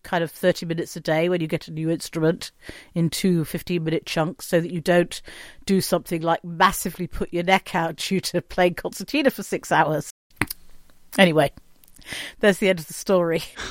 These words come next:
So I woke up this morning with a spectacularly <laughs> stiff neck as a result of playing too much concertina, which would not really be a big problem were it not for the fact that we're recording the podcast.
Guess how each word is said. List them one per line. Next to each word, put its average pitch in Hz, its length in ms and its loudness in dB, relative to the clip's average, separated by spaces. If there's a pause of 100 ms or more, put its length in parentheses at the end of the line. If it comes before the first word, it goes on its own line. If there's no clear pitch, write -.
(420)
So 220 160 0
I 202 80 4
woke 214 280 2
up 196 80 -6
this - 200 -12
morning 175 400 2 (600)
with 190 400 2
a 180 160 0
spectacularly - 1120 0
<laughs> - 40 -8 (140)
stiff - 300 0
neck 156 360 -2 (340)
as 180 180 2
a 185 40 -2
result 180 360 0
of 180 60 -14
playing 180 240 0
too - 200 -2
much 180 240 0
concertina, 175 540 -4
which 185 180 -8
would 196 120 -8
not 247 180 2
really 220 400 0
be 170 140 -2
a 165 60 -4
big 180 200 -6
problem 160 300 -4
were 170 120 2
it 175 60 0
not 180 140 0
for - 60 -20
the 180 60 -16
fact 175 160 -2
that - 80 -12
we're 180 120 -4
recording 175 420 0
the 151 80 -2
podcast. - 600 -6